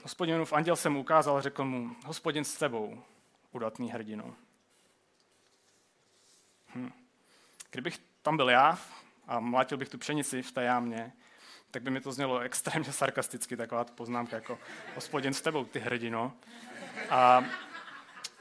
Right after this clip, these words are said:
asi, asi to ten anděl řekl dobrým tónem, protože Gedeon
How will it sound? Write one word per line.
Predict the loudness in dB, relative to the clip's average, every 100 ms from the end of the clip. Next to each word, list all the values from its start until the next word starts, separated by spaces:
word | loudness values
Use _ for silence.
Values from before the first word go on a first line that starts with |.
| -20 -20 -20 -20 -20 -20 -20 -20 -20 -20 -6 -2
asi, | 4 4 4 2
asi | 0 2
to | 4
ten | 6 6
anděl | 4 2
řekl | 0 -2
dobrým | 0 0 2
tónem, | 4 4
protože | 2 -6 -4
Gedeon | 0 2 2 0 -4